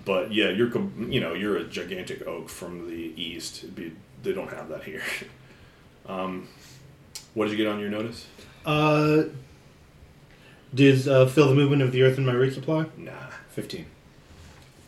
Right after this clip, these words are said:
Speaker 1: <laughs> You kinda shake your branches and look at 'em, and you have a way of communicating without saying much. They are all gathered in your lower branches around Lena,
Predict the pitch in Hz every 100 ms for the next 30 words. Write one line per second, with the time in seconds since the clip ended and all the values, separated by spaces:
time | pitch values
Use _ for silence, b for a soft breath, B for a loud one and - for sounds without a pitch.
0 | - - - - 131 135 B B B B
1 | 123 220 254 143 98 - 160 156 120 117
2 | 120 131 117 101 113 113 127 120 117 113
3 | 110 110 107 104 123 147 147 127 120 -
4 | 110 107 98 104 98 92 90 - 92 95
5 | 101 104 107 117 135 - - - 123 -
6 | - - - b b b b b 135 170
7 | 180 147 123 120 117 113 104 98 101 107
8 | 104 101 95 95 90 98 95 90 95 90
9 | 90 98 110 120 120